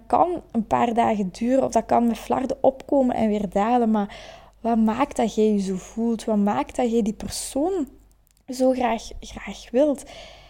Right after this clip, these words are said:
En een tweede ding daarin is uw ego-gedachte daarin herkennen. In die zin van,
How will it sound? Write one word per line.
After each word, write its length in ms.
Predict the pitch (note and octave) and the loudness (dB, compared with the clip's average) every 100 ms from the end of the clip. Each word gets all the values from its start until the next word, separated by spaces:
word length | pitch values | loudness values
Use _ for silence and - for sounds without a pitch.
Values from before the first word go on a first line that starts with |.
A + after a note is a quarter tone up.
| - _ _ | -20 _ _
En 240 | G#3+ A3+ - | 4 4 4
een 120 | A3+ | 0
tweede 260 | - C4+ D#4 | 2 4 4
ding 180 | D#4+ | 4
daarin 260 | C#4+ B3+ C4+ | 2 2 2
is 180 | B3 - | 0 -2
uw 140 | - - | -6 0
ego-gedachte 760 | A3 D4 D#4+ A#3+ A#3 A#3 - | 2 4 2 2 0 0 0
daarin 300 | A3+ G#3+ G#3+ | 2 2 2
herkennen. 680 | G3+ - - A3+ C4 A3+ - - | 0 -2 0 2 4 2 0 -6
In 140 | - G#3 | -2 0
die 160 | G#3 | 0
zin 260 | - A#3 B3+ | -2 -2 0
van, 340 | G#3 A3 A#3 | 2 2 2